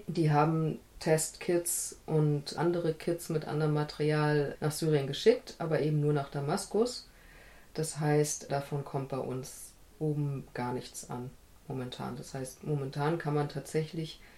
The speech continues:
verlässliche Tests nur in Damaskus machen, was natürlich, wir können natürlich die Leute da nicht alle hinschicken, die, ähm, irgendwie einen Verdacht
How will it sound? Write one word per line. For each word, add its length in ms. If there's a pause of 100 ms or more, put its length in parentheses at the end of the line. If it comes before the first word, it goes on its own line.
(220)
verlässliche 720
Tests 500
nur 480
in 180
Damaskus 600
machen, 400 (760)
was 380
natürlich, 560
wir 80
können 200
natürlich 280
die 80
Leute 300
da 160
nicht 340 (200)
alle 200
hinschicken, 540
die, 320
ähm, 420
irgendwie 640 (800)
einen 80
Verdacht 800